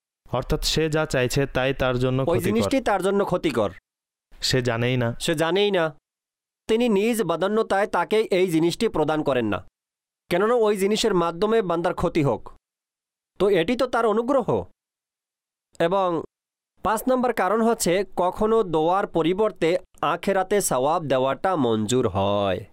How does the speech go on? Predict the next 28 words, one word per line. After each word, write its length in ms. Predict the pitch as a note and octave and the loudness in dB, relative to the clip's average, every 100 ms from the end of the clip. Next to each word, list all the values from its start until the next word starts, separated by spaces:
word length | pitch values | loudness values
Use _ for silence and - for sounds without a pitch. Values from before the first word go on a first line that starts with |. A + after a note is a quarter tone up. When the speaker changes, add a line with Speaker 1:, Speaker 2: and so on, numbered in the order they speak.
| _ _ _ _ - | _ _ _ _ -6
Speaker 1:
সুবহানাল্লাহ। 680 | - A2+ C#3+ A2+ G2+ F2+ G#2+ | -4 -2 -2 0 0 -2 -2
Speaker 2:
মানুষ 300 | D#3 G#3+ A3+ | 0 0 0
দোয়া 280 | D#3+ F#3 G#3 | 0 0 0
করতে 260 | A3 G#3+ | -2 -2
থাকবে 400 | G3+ G3 F#3+ G#3+ | -2 -2 0 0
আর 420 | - D#3+ F3 F#3 - | 2 0 0 -2 -4
আখেরাতে 480 | D#3+ F3+ G3 F3+ G3 | -4 0 0 0 0
সওয়াব 480 | - D3 D#3+ F#3+ F#3+ - | 0 0 2 0 -4 -6
জমা 260 | C3 E3 D#3 | -2 0 0
হতে 200 | D3 C#3 | 0 -2
থাকবে। 340 | A#2+ G2 - - | -4 -4 -8 -4
Speaker 1:
বাহ। 220 | A#2+ A2 - - - - - _ _ _ _ _ _ _ - | -2 -2 -6 -18 -20 -20 -20 _ _ _ _ _ _ _ -4
হুজুর, 260 | B2 D3 C#3+ | 0 2 2
দোয়ার 340 | A#2+ A#2+ C3 | 2 2 0
ব্যাপারে 460 | C3 B2+ C3 C3 A#2+ | 0 0 0 2 2
আলোচনা 500 | A2 A2 B2+ B2 A#2+ | 2 0 0 -2 0
চলছে 500 | C3 B2+ - A2 G#2 | 0 -2 0 0 0
আর 300 | G#2+ G#2 G#2 | 0 0 0
প্রশ্ন 460 | - A2 - B2+ | 0 -2 0 -2
তো 100 | B2 | 0
আরও 240 | A#2 G#2 A#2 | 0 0 0
আছে। 400 | A#2 - G#2 A2+ - - _ _ _ _ _ _ _ - A#2 | 0 -2 -2 -2 -6 -20 _ _ _ _ _ _ _ -6 -2
এমন 140 | C3 C3 | 0 0
অনেক 140 | C3 D3 | 0 -2
কিছু 160 | D#3 - C3+ | -2 0 0
আছে 160 | A#2 B2 A#2 | 0 -2 0
যা 80 | A#2 A2+ | 0 0
জিজ্ঞাসা 340 | A#2 A#2 B2 | 0 0 0